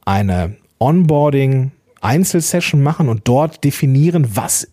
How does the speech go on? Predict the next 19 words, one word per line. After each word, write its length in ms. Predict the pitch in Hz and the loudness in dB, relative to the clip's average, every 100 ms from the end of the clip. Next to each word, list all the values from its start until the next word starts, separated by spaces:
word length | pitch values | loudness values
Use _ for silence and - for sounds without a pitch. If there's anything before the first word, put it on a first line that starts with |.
| _ | _
ist 440 | 151 175 - - | -2 -2 -6 -4
der 180 | 139 117 | 0 2
Weg, 340 | 123 175 240 - | 2 2 0 -4
was 300 | 127 190 - | -2 -2 0
ist 300 | 151 - - | -2 -2 -4
das, 280 | 135 175 - - - - | -4 -4 -8 -14 -20 -4
was 180 | 139 - | -2 0
du 80 | 135 | 0
in 100 | 131 | 2
diesen 300 | 131 127 113 | 2 2 0
drei 260 | 107 117 | 0 0
Monaten 360 | 123 127 110 95 | 0 0 -2 -4
erreichen 420 | 82 - 175 185 | -4 -2 0 2
möchtest 440 | 185 190 233 - - - - - - | 2 0 -4 -6 -8 -18 -20 -20 -16
und 220 | - 135 | -2 0
dass 160 | 139 - | 0 -2
wir 80 | 123 | 0
eben 240 | 131 123 | 2 2
gemeinsam 580 | 120 120 127 131 131 127 | 2 2 2 2 0 0